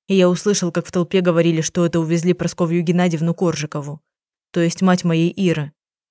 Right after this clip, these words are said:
Там была толпа? Ну да, зеваки собрались, в основном те, кто жил в этом дворе.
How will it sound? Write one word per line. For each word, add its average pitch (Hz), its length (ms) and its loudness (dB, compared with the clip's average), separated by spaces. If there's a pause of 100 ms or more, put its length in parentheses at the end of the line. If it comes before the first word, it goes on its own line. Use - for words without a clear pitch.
(380)
Там 165 200 0
была 175 220 4
толпа? 180 420 0 (580)
Ну 233 160 2
да, 214 280 4
зеваки 190 400 0
собрались, 156 640 -4 (160)
в 175 60 -4
основном 180 400 2
те, 196 140 0
кто 180 220 -4
жил 170 140 0
в 160 80 -4
этом 165 200 -2
дворе. 160 400 0